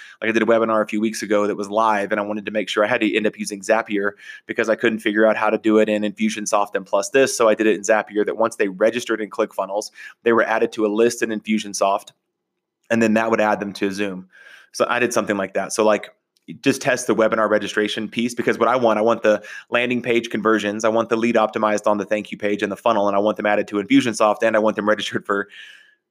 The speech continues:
the webinar as well, right? So there's not necessarily one tool to rule them all. I had to use a bunch and kind of duct tape them together, which is what we talked about the last episode, Connect, and now we're on Confirm to test that everything works correctly,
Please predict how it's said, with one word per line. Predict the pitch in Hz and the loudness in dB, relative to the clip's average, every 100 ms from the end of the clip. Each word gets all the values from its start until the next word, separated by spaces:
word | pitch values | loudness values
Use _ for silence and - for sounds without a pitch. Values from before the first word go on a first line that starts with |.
| _ | _
the | 113 | 0
webinar | 110 107 107 101 | 2 2 2 0
as | 92 | 0
well, | 98 95 | -4 -2
right? | 104 - | -4 -4
So | 110 | 0
there's | 110 107 | 0 0
not | 117 120 113 | -4 -2 -4
necessarily | 110 104 113 110 107 | -4 -2 0 2 0
one | 101 110 117 | 0 0 0
tool | 117 117 120 | -4 -2 -2
to | 120 | 0
rule | 110 123 120 | 2 4 4
them | 107 | 4
all. | 113 160 | 4 2
I | 139 | 0
had | 113 | -2
to | 110 | -2
use | 107 | -2
a | 101 | 0
bunch | 110 117 | 0 0
and | 107 | -4
kind | 101 104 | -6 -6
of | 98 | -4
duct | - 101 - | -2 -2 -2
tape | 104 - | -6 -6
them | 101 | -8
together, | 98 98 98 | -4 -4 -2
which | 98 104 | -4 -6
is | 92 90 | -8 -4
what | 101 | -4
we | 98 | 0
talked | 101 98 | -2 0
about | 98 104 | 0 2
the | |
last | 123 143 | 0 0
episode, | 107 98 101 - | -6 -2 -2 -2
Connect, | 110 123 110 | -2 -2 -2
and | 107 101 | -2 0
now | 101 | 0
we're | 98 | 2
on | 98 | 0
Confirm | 95 98 101 | -6 -6 -4
to | 98 | -6
test | 90 98 | -4 -6
that | - | -4
everything | 95 95 98 | -10 -10 -8
works | 98 - | -8 -6
correctly, | - 104 92 | -2 -2 -2